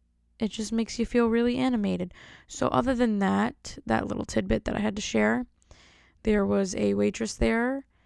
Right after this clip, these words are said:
at the Waffle House, and I'm going to change her name to protect her identity.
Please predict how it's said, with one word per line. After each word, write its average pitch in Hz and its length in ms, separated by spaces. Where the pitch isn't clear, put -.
at 202 160
the 214 80
Waffle 202 320
House, 208 460
and 196 460
I'm 202 180
going 196 220
to 190 60
change 196 300
her 202 120
name 196 420
to - 120
protect 208 360
her 214 120
identity. 214 600